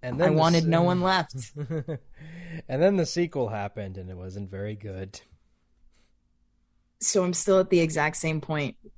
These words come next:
Speaker 2: where, 'cause I got it, I never got to play it until the beginning of the pandemic. Uh, even though I got it around the time that it happened, 'cause I was in school and I was moving and I was doing all of these other things.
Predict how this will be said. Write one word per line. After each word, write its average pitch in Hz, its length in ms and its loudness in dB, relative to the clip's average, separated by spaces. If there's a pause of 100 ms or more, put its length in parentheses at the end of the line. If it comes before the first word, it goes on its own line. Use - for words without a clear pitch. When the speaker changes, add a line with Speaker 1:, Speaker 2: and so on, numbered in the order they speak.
(160)
Speaker 2:
where, 143 720 0 (840)
'cause 220 220 4
I 202 200 6 (180)
got 220 280 8
it, - 100 0
I 214 60 8
never 220 220 6
got 254 140 2
to 233 60 -4
play 220 200 2
it - 40 0
until 202 240 4
the 190 60 4
beginning 175 320 2
of 175 60 -2
the 175 60 -4
pandemic. - 580 -4 (360)
Uh, 143 300 2
even 165 200 0
though 165 120 4
I 156 80 2
got 143 220 4
it 139 220 0
around 143 340 -2
the 143 80 0
time 139 520 -4
that 135 120 -2
it 139 60 -6
happened, 135 300 -6
'cause 139 140 -8
I 131 60 -4
was 131 140 -8
in 139 60 -8
school 175 340 2
and 160 80 0
I 139 60 0
was 127 160 -4
moving 147 260 0
and 131 80 -2
I 120 40 -4
was 123 120 -6
doing 120 200 -4
all 127 160 -2
of 135 60 -2
these 131 140 -4
other 127 220 -4
things. 160 420 -2